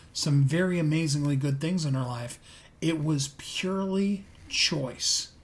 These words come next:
Now, all of us have bad things happen in our life, and I don't want to diminish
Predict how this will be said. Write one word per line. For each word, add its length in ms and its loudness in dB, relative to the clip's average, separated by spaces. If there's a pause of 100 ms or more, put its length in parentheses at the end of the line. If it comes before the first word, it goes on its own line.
(1120)
Now, 220 -2
all 220 2
of 80 4
us 100 4
have 240 2
bad 240 -2
things 240 -2
happen 340 -2
in 140 2
our 140 -2
life, 220 -6
and 100 -4
I 120 -2
don't 140 -2
want 180 0
to 60 -4
diminish 580 0